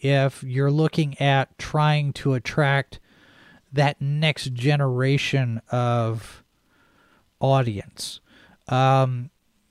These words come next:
yeah, I, I didn't see the, did they do an animated Star Tre-, uh, Starship Troopers stuff? I,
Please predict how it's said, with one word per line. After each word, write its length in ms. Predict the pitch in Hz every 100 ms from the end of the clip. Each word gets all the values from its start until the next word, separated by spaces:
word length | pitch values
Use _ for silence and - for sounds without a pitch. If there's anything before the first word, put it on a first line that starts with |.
| 143
yeah, 260 | 160 156 139
I, 240 | 165 180 -
I 160 | 165 214
didn't 280 | 202 156
see 600 | - - 180 180 175 170
the, 360 | 135 131 139 139 135
did 180 | 131 156
they 120 | 226
do 200 | 233 196
an 100 | 226
animated 500 | 202 196 220 220 220
Star 220 | - 202 202
Tre-, 220 | 226 196
uh, 220 | 160 156
Starship 420 | 147 196 196 233 190
Troopers 640 | 208 196 208 196 - - _ _
stuff? 440 | - - 196 202 -
I, 180 | 156